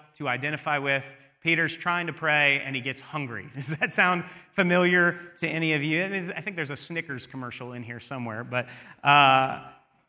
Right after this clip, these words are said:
Peter's hungry, somebody's cooking downstairs. While all this is going on, verse eleven,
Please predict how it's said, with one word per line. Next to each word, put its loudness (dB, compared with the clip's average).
Peter's 4
hungry, 4
somebody's -2
cooking -2
downstairs. 2
While 2
all 6
this 0
is -4
going 0
on, 2
verse -4
eleven, 0